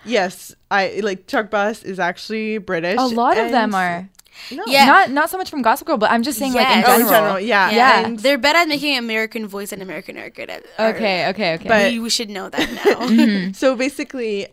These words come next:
Speaker 1: um, Blair was dating this other guy, and she was in a dark room, and this other guy was, had a British accent. So Chuck comes in, pulls off this, like, British accent to, like, make her
Speaker 2: I
Speaker 1: think
Speaker 2: didn't
Speaker 1: that
Speaker 2: see
Speaker 1: it's
Speaker 2: this.
Speaker 1: the boyfriend,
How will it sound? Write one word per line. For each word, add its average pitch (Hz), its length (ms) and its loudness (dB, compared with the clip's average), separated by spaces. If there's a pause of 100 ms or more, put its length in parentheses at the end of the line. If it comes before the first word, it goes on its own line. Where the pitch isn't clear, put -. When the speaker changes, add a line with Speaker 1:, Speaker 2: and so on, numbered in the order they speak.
(120)
Speaker 1:
um, 190 480 -4 (420)
Blair 214 400 0
was 240 180 0
dating 220 340 -2
this 202 180 -6
other 196 180 -2
guy, 254 460 -2 (100)
and 196 640 -4
she - 180 -10
was 214 160 -4
in 233 100 -6
a 208 80 -4
dark 190 440 -2
room, 214 560 -4
and 196 120 -6
this 196 140 -10
other 220 160 -6
guy 208 160 -2
was, 196 240 -6
had 196 160 -8
a 196 60 -6
British 196 320 -4
accent. 170 560 -10
So 202 180 -8
Chuck 262 320 -4
comes 202 380 -8
in, 202 400 -4 (840)
pulls 226 340 -4
off 247 360 0
this, 208 240 -10
like, 180 200 -4
British 202 360 -2
accent 196 720 -8 (280)
to, 220 200 -4
like, 190 360 -4 (320)
make 208 180 -6
her 190 420 -4 (140)
Speaker 2:
I 196 40 -8
Speaker 1:
think 185 180 -4
Speaker 2:
didn't - 20 -6
Speaker 1:
that 196 200 -2
Speaker 2:
see - 60 -2
Speaker 1:
it's - 160 -4
Speaker 2:
this. - 80 -20
Speaker 1:
the 202 160 -6
boyfriend, 285 960 -6